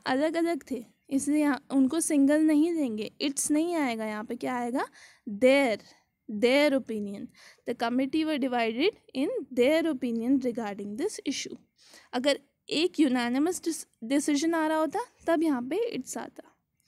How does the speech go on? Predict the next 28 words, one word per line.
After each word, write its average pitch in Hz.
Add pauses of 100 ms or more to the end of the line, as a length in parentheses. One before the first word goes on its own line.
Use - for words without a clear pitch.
(440)
ठीक 277
है। 494 (2250)
ओके, 320
I 277
hope 339
ये 349
सारे 277
आपको 277
क्लियर 269
हो 277
गए। 277 (460)
अगर 277
किसी 294
में 302
कोई 285
भी 302
डाउट 269
है, 440
तो 349
आप 294
मुझे 269
कमेंट 262
बॉक्स 262
में 277
लिख 262
के 277
बता 247
दो। 339